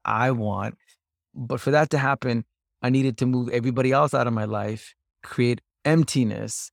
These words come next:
so that I can actually listen to myself. And one of the things that I loved about your profile is so much of your testimonials about you creating the space for others. And to be able to create space for others means you also now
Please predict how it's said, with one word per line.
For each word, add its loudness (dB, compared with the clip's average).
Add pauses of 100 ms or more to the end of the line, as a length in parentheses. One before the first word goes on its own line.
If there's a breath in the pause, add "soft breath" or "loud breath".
(340)
so -6
that 0
I 2
can 0
actually 0
listen -2
to -6
myself. -4
And -2
one 0
of -2
the -2
things 0
that -4
I -2
loved 0
about -4
your -4
profile -4
is -8 (220 soft breath)
so -2
much 2
of 0
your 0
testimonials -2
about -2
you -2
creating -2
the -8
space -4
for -4
others. -2
And 0 (100)
to -8
be 0
able 0
to -6
create -4
space -4
for -6
others 2
means -2
you -6
also -4
now -2